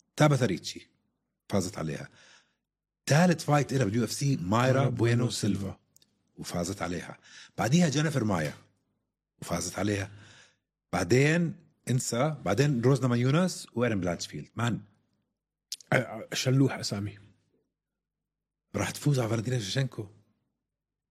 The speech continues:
Speaker 2: بس
Speaker 1: ديسيجن.
Speaker 2: بس سوري، هاي الأسامي واجهتهم شفشنكو، واجهت أحسن منهم وفازت
Speaker 1: بعرف
Speaker 2: عليهم.
Speaker 1: مان، بس شفشنكو يعني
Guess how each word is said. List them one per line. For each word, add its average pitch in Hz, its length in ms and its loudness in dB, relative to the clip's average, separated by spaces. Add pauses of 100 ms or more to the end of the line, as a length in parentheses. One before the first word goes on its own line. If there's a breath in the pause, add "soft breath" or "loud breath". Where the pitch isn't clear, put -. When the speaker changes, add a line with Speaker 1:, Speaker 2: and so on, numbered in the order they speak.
(360)
Speaker 2:
بس - 280 -2
Speaker 1:
ديسيجن. 113 640 -2 (600 loud breath)
Speaker 2:
بس 127 100 6
سوري، 160 240 4
هاي 139 180 4
الأسامي 143 540 2
واجهتهم 143 800 2
شفشنكو، 143 500 2
واجهت 139 600 2
أحسن - 280 -4
منهم 147 280 4
وفازت 147 240 4
Speaker 1:
بعرف 127 120 2
Speaker 2:
عليهم. 123 280 2
Speaker 1:
مان، 107 280 -2
بس 90 240 -8
شفشنكو 107 800 -2
يعني 92 420 -4